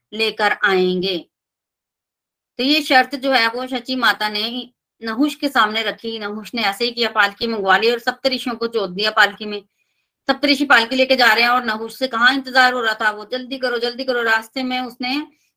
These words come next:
क्या किया, सप्तऋषियों को इतना तंग किया कि सप्तऋषियों ने श्राप दे दिया, "या तो सांप बन जा।"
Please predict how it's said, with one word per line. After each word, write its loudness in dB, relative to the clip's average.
क्या 2
किया, -2
सप्तऋषियों -4
को -6
इतना -4
तंग -6
किया -2
कि -8
सप्तऋषियों -8
ने -4
श्राप 2
दे -2
दिया, -6
"या -4
तो -10
सांप 0
बन -2
जा।" -4